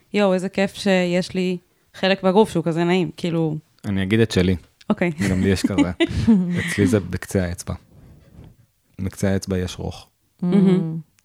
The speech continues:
Speaker 2: אפשר פשוט רגע לגעת בקצה האצבע ולהרגיש את הרוך של הכרית.
Speaker 3: כולם עכשיו.
Speaker 1: לגעת
Speaker 2: <laughs> לגעת
Speaker 1: עם
Speaker 2: בקצה האצבע.
Speaker 1: האגודל באצבע.
Speaker 3: כן.
Speaker 1: אוי, זה חמוד.
Speaker 3: אז אני חושבת שמה שה-,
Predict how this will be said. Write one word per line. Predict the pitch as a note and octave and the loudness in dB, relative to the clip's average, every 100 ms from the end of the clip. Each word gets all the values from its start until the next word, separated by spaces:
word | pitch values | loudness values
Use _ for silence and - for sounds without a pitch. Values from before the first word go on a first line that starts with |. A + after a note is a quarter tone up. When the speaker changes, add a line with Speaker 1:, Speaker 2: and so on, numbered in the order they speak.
| _ _ F2+ - G2 | _ _ -12 -10 -12
Speaker 2:
אפשר | - G2 | -12 -12
פשוט | - - - | -12 -14 -12
רגע | F2+ F2 F#2 | -10 -10 -12
לגעת | F#2 F#2 F2+ - | -14 -14 -14 -16
בקצה | - G2+ | -16 -12
האצבע | - - F2+ | -12 -10 -10
ולהרגיש | F2+ F#2 F#2+ F#2+ | -10 -10 -10 -10
את | - F#2 | -10 -8
הרוך | F2+ F#2 | -8 -8
של | F#2+ | -8
הכרית. | F#2 - - | -8 -4 2
Speaker 3:
כולם | G#3 G#3 A3 | 4 4 2
עכשיו. | G#3 - G3 F#3 - _ | 0 2 2 0 -6 _
Speaker 1:
לגעת | - G3 F#3 F#3+ G3 - | -2 -2 0 -2 -4 -6
Speaker 2:
<laughs> | F#2 | -6
לגעת | F2 F#2+ | -2 -2
Speaker 1:
עם | F#3+ | 0
Speaker 2:
בקצה | F3 F#2+ | -2 -4
האצבע. | F3 | -2
Speaker 1:
האגודל | F#3 F3+ F3 G3+ A3 B3 | -2 -2 0 2 2 0
באצבע. | F#3 E3 D#3+ F3 - G#3 B3+ E4 - - _ _ - | 0 0 0 -2 -4 0 0 0 -4 -16 _ _ -12
Speaker 3:
כן. | F3 E3+ - | -10 -10 -8
Speaker 1:
אוי, | A3+ G#3 | -6 -6
זה | G3+ | -6
חמוד. | F#3+ F#3+ G3+ F#3 - _ _ | -4 -2 -2 -4 -8 _ _
Speaker 3:
אז | F#3 | -4
אני | F3+ | -4
חושבת | - E3 G#3 G#3+ A#3+ | -2 -2 0 0 0
שמה | - E3+ E3 F#3+ | 2 2 4 2
שה-, | - B3 F3+ D#3 D#3 D#3+ D#3+ | 2 2 2 2 -2 -6 -8